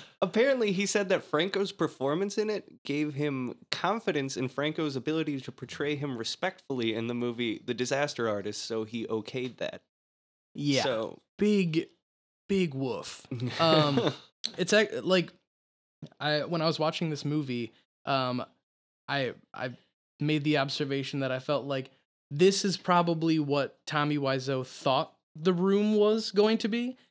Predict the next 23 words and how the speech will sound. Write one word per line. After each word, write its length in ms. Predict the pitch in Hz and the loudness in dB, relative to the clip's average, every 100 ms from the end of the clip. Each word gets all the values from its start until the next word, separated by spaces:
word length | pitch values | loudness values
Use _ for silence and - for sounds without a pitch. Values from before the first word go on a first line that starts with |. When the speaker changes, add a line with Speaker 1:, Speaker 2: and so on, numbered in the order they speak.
| _ | _
Speaker 2:
And 140 | - 165 | 0 4
then 200 | 165 160 | 4 4
when 160 | 156 143 | 2 2
I 100 | 135 | 2
read 240 | 143 151 | 2 2
that 140 | 160 147 | 2 0
afterwards, 580 | 131 131 175 165 170 | -2 -2 -2 0 0
I 120 | 151 139 | 0 0
was 160 | 131 | -2
like, 180 | 131 127 | -4 -4
"Okay, 260 | 143 139 113 | -4 -2 -2
well, 180 | 127 | -2
this 380 | 131 123 117 - 120 | -2 -2 -4 -12 -10
makes 320 | 135 127 - - | -6 -6 -6 -8
complete 520 | - 135 143 127 - | -4 -4 -4 -8 -10
sense." 440 | 123 104 - - - | -12 -12 -14 -16 -12
Uh, 300 | 131 117 104 117 _ _ _ _ | -8 -8 -8 -14 _ _ _ _
'cause 120 | - 143 | -8 -6
there's 180 | 135 | -4
a 40 | 139 | -2
lot 220 | 135 135 | 0 0
of, 240 | 131 123 | -2 -4
uh, 340 | 131 120 117 | -4 -4 -4